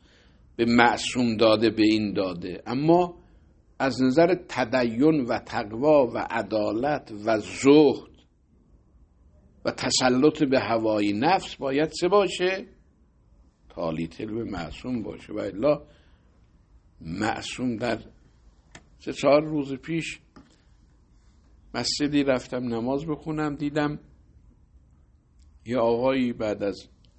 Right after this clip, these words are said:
نماز مغرب ایشا رفت بالای منبر و یه نیم ساعتی وقت مردم رو تلف کرد و عمدتاً چند تا خواب و خیال اینها نقل کرد در رابطه با یک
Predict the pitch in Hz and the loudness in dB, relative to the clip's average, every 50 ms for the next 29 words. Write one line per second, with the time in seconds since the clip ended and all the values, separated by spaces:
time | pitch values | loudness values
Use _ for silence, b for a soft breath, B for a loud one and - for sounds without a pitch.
0 | - 104 107 107 110 110 110 107 107 107 104 101 98 98 98 101 95 - - - | -16 -14 -10 -8 -8 -8 -8 -8 -10 -10 -10 -10 -10 -12 -12 -14 -16 -16 -16 -16
1 | - - 95 98 101 110 107 110 - - - 110 110 107 104 104 107 104 104 98 | -10 -8 -8 -6 -6 -8 -10 -12 -16 -18 -16 -14 -10 -8 -6 -4 -4 -4 -4 -6
2 | 92 90 90 90 90 110 110 117 131 147 147 143 - - - _ _ _ _ _ | -10 -14 -14 -14 -8 -4 -2 0 2 2 2 0 -2 -8 -18 _ _ _ _ _
3 | _ _ _ _ _ _ _ _ - - _ _ _ _ _ _ - 170 170 170 | _ _ _ _ _ _ _ _ -20 -20 _ _ _ _ _ _ -4 -2 2 2
4 | 160 147 131 - - 135 123 113 123 127 - - 127 123 113 110 113 - - - | 4 2 2 2 2 2 4 4 4 2 0 -6 -10 -8 -8 -8 -8 -10 -8 -8
5 | 98 98 - - - 110 107 107 117 113 113 123 113 123 117 113 107 107 - - | -8 -8 -8 -12 -10 -8 -6 -6 -6 -6 -8 -8 -10 -8 -6 -6 -8 -8 -10 -10
6 | - 110 117 135 135 - - - 139 131 139 147 139 135 135 135 135 127 131 - | -6 -4 -2 -2 -2 -4 -6 -8 -6 -6 -6 -6 -8 -6 -4 -4 -4 -6 -8 -14
7 | - - b b b b b b b b b b b b b b _ _ _ _ | -20 -20 b b b b b b b b b b b b b b _ _ _ _
8 | _ - 156 156 147 139 131 127 - 147 143 135 123 - - 123 120 113 - 120 | _ -6 -4 -2 0 0 0 0 0 0 0 -2 -2 -4 -4 -6 -6 -4 -4 -6
9 | 110 - - - 120 127 123 110 113 110 98 - - - 90 92 98 104 104 98 | -6 -6 -4 -2 0 0 0 0 -2 -6 -8 -10 -10 -8 -6 -4 -4 -4 -4 -4
10 | 104 101 95 90 98 110 104 104 113 120 131 135 123 - - - 147 147 156 160 | -6 -8 -10 -10 -10 -10 -8 -8 -6 -6 -6 -6 -8 -10 -8 -6 -6 -4 0 2
11 | 156 156 156 151 143 143 139 - 151 156 160 156 147 143 147 156 160 156 160 - | 2 4 4 4 2 2 -2 -4 -2 -2 0 0 0 2 2 2 2 2 0 -6
12 | - | -20